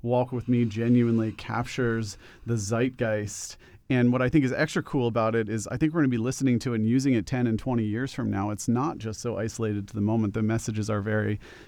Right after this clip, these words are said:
in my opinion, classic and classic to Austin's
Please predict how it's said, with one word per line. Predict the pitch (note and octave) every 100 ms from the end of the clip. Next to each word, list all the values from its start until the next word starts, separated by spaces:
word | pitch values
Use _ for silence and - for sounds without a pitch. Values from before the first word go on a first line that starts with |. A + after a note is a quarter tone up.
| -
in | A#2
my | A2+
opinion, | A2 A#2 A2 G#2
classic | - - A2 A#2+ - F#2+ -
and | G#2+
classic | - G#2+ A2+ A#2+ G#2
to | -
Austin's | G2+ G#2 - G#2+ G#2 G2+